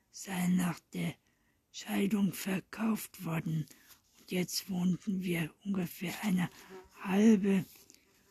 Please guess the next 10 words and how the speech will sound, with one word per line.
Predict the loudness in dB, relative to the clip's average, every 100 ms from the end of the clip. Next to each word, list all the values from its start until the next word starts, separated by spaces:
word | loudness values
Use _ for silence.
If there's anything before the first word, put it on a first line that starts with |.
| _ -4
Meile | 2 4 2
entfernt. | 2 0 -2 0 2 4 2 -2 -8
Er | -14 -12
fuhr | -6 -2 0 0
fort, | -2 -2 -2 -4 _
das | -20 -20 -20 _ _ _
Gebäude | -16 -6 0 2 2 2
sei | 2 0 -2
größer, | -6 0 0 0 -2 -4 -4
warum | -4 -2 -4 -6 -4 2 2